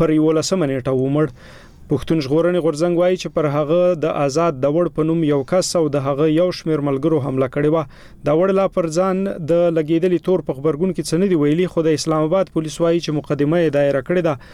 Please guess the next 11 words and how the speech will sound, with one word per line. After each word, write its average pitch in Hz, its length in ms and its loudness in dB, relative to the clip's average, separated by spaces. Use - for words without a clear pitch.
او 185 160 2
د 165 80 0
ملزمانو 160 480 0
د 139 140 0
لټون 139 260 0
لپاره 147 380 -2
چاپې 135 400 0
وهي. 131 240 0
د 151 140 -4
پاکستان 180 420 0
او - 20 2